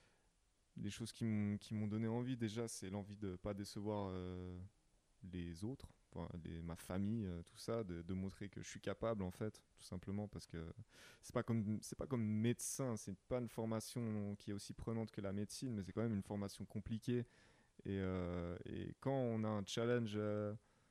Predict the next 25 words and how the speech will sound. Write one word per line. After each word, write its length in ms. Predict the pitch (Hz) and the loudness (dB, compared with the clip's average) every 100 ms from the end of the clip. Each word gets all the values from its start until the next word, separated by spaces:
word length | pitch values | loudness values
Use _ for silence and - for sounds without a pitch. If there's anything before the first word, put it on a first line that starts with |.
| _ _ _ - - | _ _ _ -20 -4
à, 360 | 107 98 95 65 | -2 0 0 -2
à 60 | |
cette 300 | - 113 101 | -4 -4 -2
hauteur, 380 | 113 - 131 117 | -2 2 2 4
euh, 360 | 101 101 98 98 | 2 0 -2 -4
on 100 | 107 | -2
aimerait 280 | 113 123 135 | 0 2 2
se 100 | - | 0
prouver, 640 | - - 135 127 131 131 117 | -2 -4 -2 0 4 4 4
euh, 180 | 104 | 2
qu'on 200 | 101 110 107 | -2 -2 -2
est 80 | |
capable 380 | 101 107 113 101 | 0 0 0 0
de, 200 | 101 101 | 0 -2
de 140 | 98 101 | -2 0
réussir 420 | 104 101 - 107 | 0 -2 0 0
les 140 | 104 | 0
choses. 400 | 101 131 131 104 | 0 0 2 0
Et, 220 | 98 92 95 | -2 -2 -2
et 60 | 98 | -2
moi, 220 | 104 117 | 0 -2
je 100 | - | -2
pense 220 | 117 - | -4 -4
qu'il 160 | - 101 | -4 -2
m'a, 280 | 95 92 | -2 -4